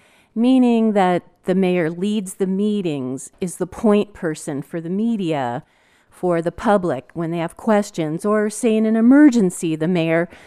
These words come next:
may be the spokesperson at times. But otherwise, the role of the mayor is exactly like that of other council members.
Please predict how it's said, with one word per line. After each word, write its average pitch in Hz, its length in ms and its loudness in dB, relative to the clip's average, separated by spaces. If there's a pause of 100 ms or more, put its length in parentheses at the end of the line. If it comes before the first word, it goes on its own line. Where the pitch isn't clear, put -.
(420)
may 196 580 0
be 190 220 -6
the 180 100 -6
spokesperson 156 1160 -4
at 175 160 -6
times. 131 640 -8 (520)
But 240 140 2
otherwise, 233 640 4
the 190 100 -4
role 214 480 4
of 175 120 -2
the 185 140 2
mayor 202 440 2
is 170 320 -6 (160)
exactly 185 520 -4
like 185 300 -2
that 160 180 -4
of 160 120 -8
other 151 180 -6
council 170 400 -8
members. 147 480 -8